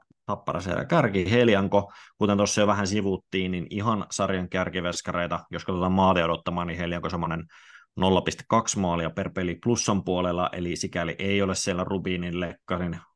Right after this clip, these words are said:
Rajaniemen, Westerholmin lukemissa, mutta voidaan pitää, että hän on ihan sarjan kärkiveskareita. Ja sit jos katsotaan ihan, kellä on paras, ää,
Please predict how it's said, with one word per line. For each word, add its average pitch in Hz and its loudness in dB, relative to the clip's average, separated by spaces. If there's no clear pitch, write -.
Rajaniemen, 82 0
Westerholmin 87 0
lukemissa, 92 0
mutta 85 -2
voidaan 90 0
pitää, 87 -2
että 82 -8
hän 85 -4
on 78 -4
ihan 104 0
sarjan 92 0
kärkiveskareita. 87 -4
Ja 85 -4
sit 92 -4
jos 98 -2
katsotaan 95 2
ihan, 98 0
kellä 95 -2
on 90 -4
paras, 101 0
ää, 87 -2